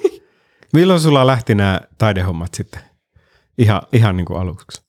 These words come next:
Speaker 1: Ää, kyllä mä oon, mä oon aina halunnut olla niinku näyttelijä. Se on ollut, se on ollut mulle jotenkin semmonen niinku epäs-, niinku itsestäänselvä juttu. Et mä niinku rupesin miettimään niinku pienenä silloin jotain lääkäreitäkin mietin, että niinku,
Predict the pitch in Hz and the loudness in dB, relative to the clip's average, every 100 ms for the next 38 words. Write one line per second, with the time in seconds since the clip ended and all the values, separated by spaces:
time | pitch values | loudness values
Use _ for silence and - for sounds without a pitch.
0 | _ _ 262 254 269 262 247 285 277 277 | _ _ -8 -6 -4 -6 -4 -2 0 0
1 | 254 240 - _ _ 262 269 285 277 240 | -2 -6 -16 _ _ 0 2 4 2 2
2 | 202 185 170 170 175 180 175 170 196 - | 0 -2 -4 -8 -10 -12 -10 -10 -10 -10
3 | 196 220 233 240 226 269 311 320 320 302 | -8 -6 -4 -4 -6 -4 -2 0 0 0
4 | 285 254 240 240 220 220 240 240 196 190 | 0 0 0 0 0 0 -2 0 -2 -2
5 | - - 214 208 196 - - 302 247 - | -8 -6 -4 -4 -6 -8 -6 -2 -2 -2
6 | 180 185 175 170 180 - 180 - 214 214 | -2 -2 -4 -4 -6 -6 -6 -4 -4 -2
7 | 220 208 - _ - 240 226 220 220 214 | -4 -6 -8 _ -4 -2 0 0 0 -2
8 | 208 208 196 - _ 233 208 180 165 196 | -4 -4 -6 -8 _ 0 2 0 -4 -4
9 | 185 196 214 214 202 - - - - - | -4 -2 0 0 0 -2 -6 -8 -8 -6
10 | - 202 208 220 208 | -6 -6 -6 -8 -10